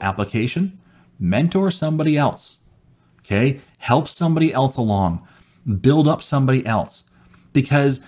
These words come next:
you can't ask for someone else to mentor you, to build you up, to make you better, without also being willing to do the same thing for someone else, okay? So I would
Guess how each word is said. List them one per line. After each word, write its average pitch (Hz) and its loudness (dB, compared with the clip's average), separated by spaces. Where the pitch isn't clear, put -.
you 160 4
can't 180 0
ask 139 -2
for 113 2
someone 139 0
else 123 2
to - -4
mentor 117 0
you, 104 2
to 120 -4
build 127 4
you 123 4
up, 139 2
to - 0
make 120 4
you 123 4
better, 123 0
without 120 2
also 127 0
being 110 0
willing 104 4
to - -10
do 120 2
the 107 4
same 117 0
thing 113 0
for 101 -4
someone 92 -2
else, - -12
okay? 107 0
So 120 2
I 110 0
would 123 2